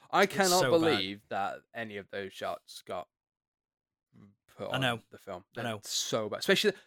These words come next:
Speaker 1: that first shot is the first shot of the movie that you see, and it is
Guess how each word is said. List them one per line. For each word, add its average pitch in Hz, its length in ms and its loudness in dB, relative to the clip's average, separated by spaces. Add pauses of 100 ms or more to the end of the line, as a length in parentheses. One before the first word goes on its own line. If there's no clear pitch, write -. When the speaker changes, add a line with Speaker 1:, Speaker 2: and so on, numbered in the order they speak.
(100)
Speaker 1:
that 175 220 -2
first 175 280 2
shot 104 320 -4 (180)
is 139 140 -6
the 131 100 -2
first 180 380 4
shot 160 260 4
of 151 100 -2
the 147 60 -6
movie 147 400 -2
that 101 100 -8
you 123 180 -6
see, 107 440 -6 (520)
and 110 180 -4
it 123 120 4
is 117 240 -4